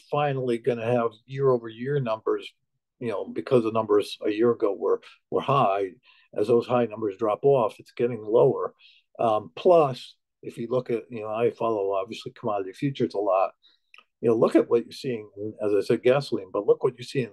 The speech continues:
lumber prices. You know, it was seventeen hundred a year and a half ago, and, you know, now it's,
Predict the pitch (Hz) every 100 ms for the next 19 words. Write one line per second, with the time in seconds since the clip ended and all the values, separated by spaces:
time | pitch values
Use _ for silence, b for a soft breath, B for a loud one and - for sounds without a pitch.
0 | - 123 147 156 160 156 147 170 - _
1 | _ _ _ - 135 104 104 107 - 185
2 | 180 139 170 143 180 151 117 - _ b
3 | b b _ - 135 123 135 147 127 127
4 | 151 147 120 110 101 101 - _ _ _
5 | _ _ 120 113 110 110 104 113 123 123
6 | 110 113 120 131 127 -